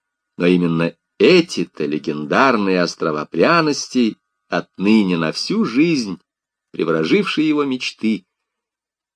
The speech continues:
ему никогда не дано будет увидеть воочию. Ему не суждено ступить на эти райские земли. Мечтой, творческой мечтой останутся они для него.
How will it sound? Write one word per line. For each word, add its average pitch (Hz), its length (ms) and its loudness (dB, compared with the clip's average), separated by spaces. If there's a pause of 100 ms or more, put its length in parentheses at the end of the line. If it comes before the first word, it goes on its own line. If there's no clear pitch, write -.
(100)
ему - 180 -8
никогда 98 480 0
не 110 100 4
дано 104 320 4
будет 95 280 0
увидеть 87 760 -2 (100)
воочию. 82 760 -2 (920)
Ему 95 220 -6
не 98 120 0
суждено 101 560 4
ступить 160 580 -2
на 139 60 -2
эти 131 240 0
райские 117 540 2
земли. 90 480 0 (720)
Мечтой, - 640 -2 (840)
творческой 95 500 0
мечтой - 500 0
останутся 90 600 -4
они 85 380 -2 (180)
для 80 160 -6
него. 78 360 -4